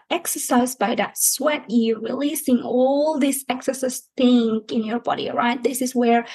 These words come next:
the sweat is coming from. You wanna feeling that energy of, I will really referring back into that element of water and fire, because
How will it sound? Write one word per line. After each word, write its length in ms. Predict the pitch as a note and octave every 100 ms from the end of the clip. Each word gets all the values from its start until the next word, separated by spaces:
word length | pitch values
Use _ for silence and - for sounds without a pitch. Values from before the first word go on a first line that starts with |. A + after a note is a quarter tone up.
| -
the 80 | A#3+
sweat 460 | - - B3 B3 -
is 140 | -
coming 320 | - B3 B3
from. 480 | B3+ - - - B3 - - - _
You 180 | B3+ A3+
wanna 260 | A#3+ A#3 A3+
feeling 1300 | - - - C4 C#4 C#4+ D4+ D4 C#4+ C4 B3 A#3+
that 240 | A3+ A3+ - _ - B3
energy 540 | C#4+ D4+ C#4 C4+ A#3
of, 420 | - A3 A3+ - - -
I 200 | B3+ C4
will 300 | C#4+ E4 D#4 -
really 520 | B3 D#4 D#4 C#4+ - _ _ _ _ -
referring 560 | D4 C4+ B3 A#3 A3+
back 220 | A#3 - -
into 220 | E4 B3+
that 160 | B3 - -
element 400 | C4 C#4+ B3+ A#3
of 160 | - -
water 640 | B3 B3+ D4 C#4 A3+ G#3+ - _ -
and 180 | B3+
fire, 500 | B3+ - - E4 A3+
because 420 | G#3 B3 C4+ B3+